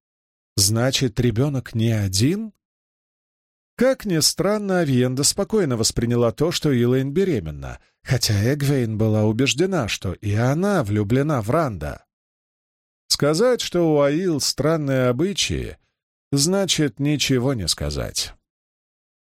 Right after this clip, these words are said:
Однако Эгвейн не подумала бы такого об Илэйн.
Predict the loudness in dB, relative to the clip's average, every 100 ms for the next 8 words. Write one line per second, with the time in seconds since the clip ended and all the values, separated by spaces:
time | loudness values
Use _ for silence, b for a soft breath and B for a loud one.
0 | _ _ 0 0 2 0 0 2 2 2
1 | 2 2 2 0 -4 -12 _ _ 0 0
2 | 2 2 2 0 2 0 0 -2 0 0
3 | 2 2 0 0 0 0 -6 -10 -16